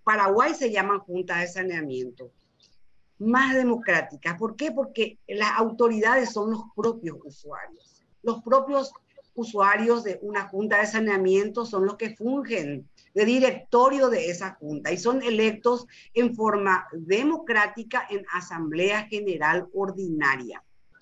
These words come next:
Todo de la mano del senasa. El senasa es el que le ayuda a la construcción del sistema. Ahora, ¿cuál es el problema? Tenemos aproximadamente, eh, unas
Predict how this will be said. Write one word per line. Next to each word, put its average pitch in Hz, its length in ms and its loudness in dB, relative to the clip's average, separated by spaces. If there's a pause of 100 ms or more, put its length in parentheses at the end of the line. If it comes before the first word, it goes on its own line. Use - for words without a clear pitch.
(420)
Todo 311 320 6
de 381 80 4
la 262 180 4
mano 190 460 2
del 208 240 0
senasa. 151 600 -2
El 180 160 -6
senasa 254 440 0
es 254 140 4
el 254 200 2
que 247 140 0
le 247 120 2
ayuda 220 580 0
a 208 120 2
la 226 200 0
construcción 233 800 -2
del 165 160 -4
sistema. 123 640 -18 (340)
Ahora, 180 340 4 (680)
¿cuál 320 240 6
es 247 120 4
el 208 140 0
problema? 143 540 -6
Tenemos 277 340 2
aproximadamente, 254 1160 2 (540)
eh, 214 180 -12
unas 220 500 2